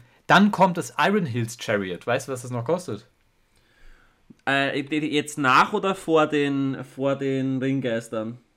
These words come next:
Speaker 1: Äh, die sind noch vor den Ringgeistern auf Platz vier.
Speaker 2: Okay, dann sag ich, Ringgeister sind hundertfünfzig.
Speaker 1: Dreiundvierzig?
Speaker 2: Hundertdreiundvierzig, dann sag ich hundertsechzig.
Speaker 1: Ja, hundertfünfundfünfzig.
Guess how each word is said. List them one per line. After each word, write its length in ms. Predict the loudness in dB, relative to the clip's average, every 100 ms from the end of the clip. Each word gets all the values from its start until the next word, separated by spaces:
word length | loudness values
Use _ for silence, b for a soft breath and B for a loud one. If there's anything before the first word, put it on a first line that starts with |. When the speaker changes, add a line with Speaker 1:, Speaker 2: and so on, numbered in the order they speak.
| _ _ _ _ _ -2
Speaker 1:
Äh, 180 | 0 0
die 140 | -2
sind 320 | -4 -6 -6
noch 200 | -2 -4
vor 240 | -4 -2 0
den 140 | 0
Ringgeistern 520 | -4 -4 -2 -4 -6
auf 160 | -10 -8
Platz 200 | -8 -8
vier. 340 | -10 -12 -12 -16 _ _ _ _ _ _ _ -10
Speaker 2:
Okay, 320 | -8 -8 B B B -2
dann 460 | 0 2 0 -4
sag 320 | -2 0 0 0
ich, 220 | -6 -6 -16 b b _ _
Ringgeister 680 | -10 -6 -4 -2 -4 -6 -14
sind 340 | -12 -10 -10 -16 -20 -10
hundertfünfzig. 1400 | -6 -4 -4 -2 -4 -4 -12 _ _ _ -4 -4 -4 -2
Speaker 1:
Dreiundvierzig? 840 | 0 0 0 -4 -4 -6 -8 -8 _ _
Speaker 2:
Hundertdreiundvierzig, 640 | -8 -6 -2 -2 -2 -8 -12
dann 160 | -12
sag 200 | -6 -4
ich 80 | -4
hundertsechzig. 840 | -4 -4 -4 -6 -8 -12 -16 -16 _ _ _ _ -2
Speaker 1:
Ja, 120 | 0
hundertfünfundfünfzig. 1040 | 2 2 2 0 0 -2 -4 -6 -10 -10